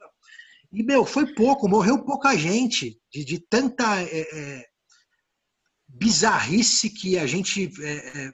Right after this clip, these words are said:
já se viu livre daquela época. Só depois, então, do incêndio do Joelma, é que a galera passou a se mover pra poder ter um, um critério,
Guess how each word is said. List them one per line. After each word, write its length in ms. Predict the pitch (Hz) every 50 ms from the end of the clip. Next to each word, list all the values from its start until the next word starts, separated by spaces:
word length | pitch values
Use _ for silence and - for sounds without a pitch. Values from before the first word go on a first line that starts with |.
| _ 156
já 200 | 147 - 185 175
se 180 | - - 196
viu 260 | 139 110 127 202 220
livre 500 | 196 175 185 196 160 127 - 127 120 - _ _ _ _ -
daquela 380 | 143 139 - - 156 156 143
época. 380 | 139 135 123 - _ _ _ _ _ - - - - - -
Só 380 | - - - - - 233 269 269
depois, 720 | 202 196 220 - - - 196 196 208 226 233 233 214 165
então, 500 | 190 180 147 - - 160 156 151 143 127
do 80 | 117 131
incêndio 400 | 131 - - - 175 180 156 143
do 120 | 147 139
Joelma, 600 | 110 117 117 110 117 139 175 214 220 170 113 98 _ _ _ _ - - - - _ -
é 120 | 143 147
que 100 | - 196
a 40 | 180
galera 360 | 180 196 190 165 147 160 165
passou 380 | - 190 180 - - - 156 143
a 40 | 139
se 160 | - - 160
mover 440 | 175 180 156 - - 113 123 139 -
pra 100 | 180 160
poder 280 | - 196 165 156 160
ter 360 | - - 139 131 135 156 151 - _ _ _ - - _ _ _ _ _ -
um, 880 | 131 131 135 143 147 156 160 165 170 131 131 139 147 147 156 156 151 147
um 60 | - -
critério, 800 | 185 175 151 - - - 151 151 165 165 147 135 117 101 -